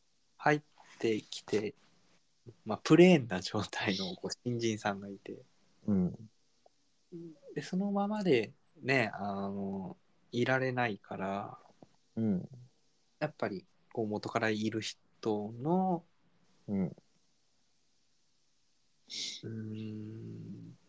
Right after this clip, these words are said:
Speaker 1: 思考に染まっていく
Speaker 2: うん。
Speaker 1: ところがあ、ある。
Speaker 2: そうだろうね。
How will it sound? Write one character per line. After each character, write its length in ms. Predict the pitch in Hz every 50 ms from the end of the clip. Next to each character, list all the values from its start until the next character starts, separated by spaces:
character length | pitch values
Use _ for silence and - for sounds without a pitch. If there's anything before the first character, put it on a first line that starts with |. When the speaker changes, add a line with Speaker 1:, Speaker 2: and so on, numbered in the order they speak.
| _ _ _
Speaker 1:
思 60 | - - - - -
考 220 | - 117 110 104 101
に 240 | 104 104 101 98 -
染 200 | - - - 110
ま 80 | 120 131
っ 80 | 131 - _
て 100 | - 123
い 120 | 117 117 -
く 240 | - - 110 117 - _ _ _ _ _ _ _ _ _ _ _ _ _ _ _ _ _ -
Speaker 2:
う 80 | 107
ん。 200 | 104 95 90 85
Speaker 1:
と 100 | - - - - _ _
こ 80 | _ 113
ろ 40 | 104
が 300 | 101 127 143 156 139 - - _ _ _ _ _ _ _ _
あ、 80 | - - - _ _ _ _ _ _
あ 160 | - 113 110
る。 180 | 104 101 92 - - _ _ _ _ _ _ _ _ _ _ _ _ _ _ _ _ _ _ _ _ _ _ _ _ _ _ _ _ _
Speaker 2:
そ 220 | - - 143 135 95
う 60 | 87
だ 80 | - 139
ろ 60 | 139 139 139 -
う 100 | 92 95
ね。 100 | 90 -